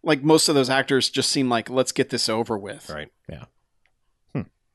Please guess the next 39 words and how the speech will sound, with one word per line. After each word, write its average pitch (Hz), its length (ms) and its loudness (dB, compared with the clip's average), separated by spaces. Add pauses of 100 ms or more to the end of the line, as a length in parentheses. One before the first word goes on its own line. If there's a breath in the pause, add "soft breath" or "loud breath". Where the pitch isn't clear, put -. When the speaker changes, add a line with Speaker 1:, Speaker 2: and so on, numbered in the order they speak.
(1000 loud breath)
Speaker 3:
All 175 60 4
right, 107 160 2
so 165 100 4
I 147 60 6
got 160 120 6
one 160 120 6
more 147 120 6
movie, 107 260 4
and 117 100 2
Speaker 2:
Oh, - 20 4
okay. 107 80 4
Speaker 3:
actually, 127 480 4 (120)
speaking 139 500 2
of 117 80 2
Project 104 420 4
X, 131 340 4
Speaker 2:
Oh. 131 280 4
Speaker 1:
Uh-huh. 120 300 -4 (640)
Speaker 3:
from 113 240 2
the 95 100 4
director 101 420 4
of 85 100 -6
Project 82 440 -8
X - 400 -16
Speaker 2:
Oh. 104 340 2
Speaker 3:
and 107 140 2
the 95 60 2
director 104 380 0
of 87 140 -10
Truck - 280 -2
Turner. - 480 -4 (800)
Speaker 2:
Oh, 107 200 2
oh, 104 140 -2
that 131 220 0
pro-, 104 140 -4
the 104 300 -4
Matthew 101 240 0
Broderick 139 260 6
Speaker 3:
Yes. 120 80 6